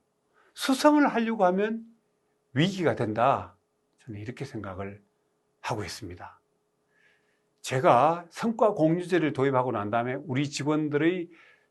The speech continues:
창의성과 열정으로 우리는 계속 성장해 왔습니다. 그리고 올해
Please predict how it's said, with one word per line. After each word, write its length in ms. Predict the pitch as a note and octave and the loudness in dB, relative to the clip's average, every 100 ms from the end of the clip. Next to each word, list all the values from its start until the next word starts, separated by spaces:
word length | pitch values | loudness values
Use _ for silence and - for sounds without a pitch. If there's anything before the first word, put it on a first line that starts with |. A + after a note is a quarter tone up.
| _ | _
창의성과 840 | - - F3+ G3 F#3+ E3 D3 B2 | 0 2 4 2 2 2 4 4
열정으로 840 | B2 C3 E3+ B2+ C3 C#3+ F#2 E2+ - | 2 2 2 2 4 4 2 -4 -14
우리는 380 | A#2 A2+ B2+ A2 | -12 -8 -8 -8
계속 440 | - D3 F#3+ G#3+ | -4 -2 4 2
성장해 360 | G#3+ G3+ E3 C3 | 2 0 0 0
왔습니다. 600 | G#2 F#2 - F#2 F2+ - _ _ _ _ _ | -2 -6 -8 -14 -16 -20 _ _ _ _ _
그리고 340 | - F#3 C#3 D3 | 0 2 2 4
올해 500 | A3 G3 A#2+ F3 | 6 6 6 4